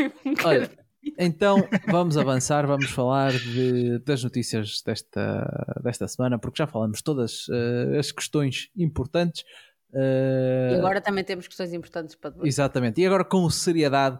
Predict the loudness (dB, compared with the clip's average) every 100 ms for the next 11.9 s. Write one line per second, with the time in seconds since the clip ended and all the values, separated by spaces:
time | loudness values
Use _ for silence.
0 | -4 0 0 0 -4 -2 0 0 0 -4
1 | -2 -2 0 2 0 0 -8 -18 -20 -20
2 | _ _ -8 -8 _ -10 -6 -4 -4 -6
3 | 0 2 2 2 0 0 -4 0 2 2
4 | 2 0 2 2 2 2 2 2 2 0
5 | 0 0 0 0 -4 -8 -10 -8 -8 -10
6 | _ -16 -16 -20 _ 0 4 4 4 4
7 | 4 4 2 2 -2 -4 -2 -4 -6 -10
8 | -12 _ -2 -2 0 -4 -4 -10 -12 -14
9 | -14 _ _ _ _ _ _ -6 -6 -2
10 | -2 -2 -6 -8 -4 -2 -2 -4 -6 -6
11 | -8 -12 -10 -12 -12 -10 -8 -8 -10